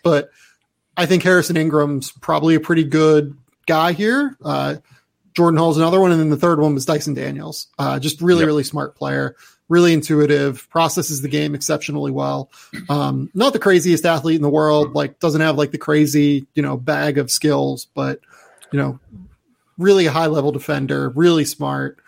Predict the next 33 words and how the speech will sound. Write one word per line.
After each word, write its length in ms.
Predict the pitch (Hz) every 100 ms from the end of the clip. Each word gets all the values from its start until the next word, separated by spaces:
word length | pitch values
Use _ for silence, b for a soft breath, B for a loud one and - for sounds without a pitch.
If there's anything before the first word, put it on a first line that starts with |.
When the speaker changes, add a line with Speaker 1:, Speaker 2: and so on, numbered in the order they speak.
| b b -
Speaker 1:
Um, 460 | 139 135 131 127 - _ _ _
gonna 140 | - 196
need 160 | 185 156
the 80 |
jumper 340 | 156 165 147 139
though, 260 | - 147 - _ -
uh, 200 | 143 135
to 260 | - 139 127
come 280 | - 139
through 220 | - 139 127
at 80 |
the 80 | 135
end 140 | 131 127
of 80 |
the 60 | -
day. 160 | - - _ B B B
Speaker 2:
Yeah. 80 | 107 220
Speaker 1:
Okay. 360 | 233 202 156 - _ _ _ _ _ _ _ _ _ _ _ _ _ -
Question 760 | 262 285 - 185 151 135 - _
number 720 | 160 202 202 196 190 165 - _ _ _ _ _ _ _ -
two, 320 | - 156 - _ _ _ _ _ -
uh, 200 | 127 131
here. 400 | 185 254 302 - B B B _ _ _ _ _ _ _ _ _ _ _ -
What's 420 | 151 175 311 -
happening 480 | 254 262 262 254 247
with 200 | 185 -
Patrick 460 | 208 247 247 254 -
Baldwin 460 | 190 196 190 196
Junior 580 | 147 165 170 170 170 165
and 280 | 151 160 160
the 100 | 151
Milwaukee 580 | 147 135 139 170 165 180
team? 420 | 170 175 170 170